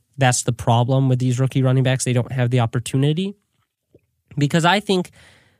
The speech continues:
Damian Williams, like, the best thing you're hoping for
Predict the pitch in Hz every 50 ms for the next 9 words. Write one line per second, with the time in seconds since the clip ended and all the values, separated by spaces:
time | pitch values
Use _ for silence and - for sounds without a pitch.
0 | _ _ - - 147 156 175 175 170 151 127 123 123 127 131 131 131 123 123 107
1 | 110 - - 127 117 117 123 139 - - - 139 135 131 123 117 113 - 123 117
2 | - 135 139 143 127 - 156 160 165 165 170 170